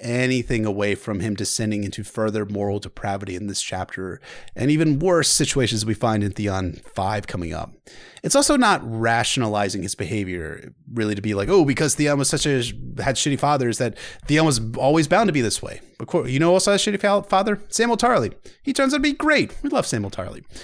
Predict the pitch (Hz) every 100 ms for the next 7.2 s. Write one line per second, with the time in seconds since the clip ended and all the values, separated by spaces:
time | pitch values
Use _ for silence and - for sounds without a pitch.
0 | - - - - - 247 - 330 - -
1 | 311 - - 190 202 196 196 185 180 170
2 | - - 175 220 220 220 147 156 165 -
3 | - 156 139 156 143 139 139 127 - 143
4 | 135 127 135 120 127 117 - 151 190 208
5 | 160 143 135 - - 135 131 120 - 127
6 | 113 110 107 104 - 131 143 - 160 160
7 | 110 104